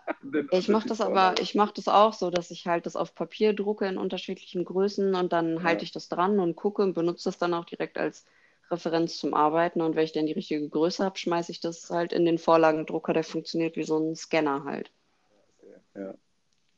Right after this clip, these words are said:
Speaker 2: Mhm.
Speaker 1: Ja, aber bei uns machen das halt alle, dass sie das auf dem Tablet zeichnen und so und dann schicken die das einfach übers Tablet, über W lan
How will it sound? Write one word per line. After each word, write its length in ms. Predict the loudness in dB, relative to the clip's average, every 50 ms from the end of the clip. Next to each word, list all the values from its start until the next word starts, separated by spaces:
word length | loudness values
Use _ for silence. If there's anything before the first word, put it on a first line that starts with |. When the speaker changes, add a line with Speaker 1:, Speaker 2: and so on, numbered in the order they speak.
| _ _
Speaker 2:
Mhm. 180 | -6 -4 -2 2
Speaker 1:
Ja, 100 | 4 4
aber 160 | 6 4 4
bei 140 | 2 2 2 2
uns 180 | 0 -2 -2
machen 200 | -2 -2 0 0
das 120 | -2 -2 -4
halt 140 | -6 -6
alle, 340 | -6 -4 -2 -2 -2 -2 -4 _ _ _ _ _ _ _
dass 120 | -8 -8 -6
sie 60 | -4
das 140 | -4 -4 -4
auf 80 | -4 -6
dem 100 | -6 -4
Tablet 340 | -4 -2 -2 -2 -2 -4 -4
zeichnen 540 | -4 -2 -2 -2 -2 -4 -6 -8 -8 -6 -6 -8
und 120 | -8 -6
so 120 | -4 -4
und 120 | -4 -4 -4
dann 140 | -4 -4 -6
schicken 320 | -6 -10 -10 -8 -6 -6
die 80 | -4 -4
das 180 | -6 -8 -8 -10
einfach 220 | -12 -10 -8 -8
übers 220 | -6 -2 -4 -4 -4 _
Tablet, 300 | -2 -2 -2 -2 -4 -6 -4
über 240 | 0 -2 0 2 4
W 140 | 4 4
lan 360 | 6 6 4 2 2 0 -4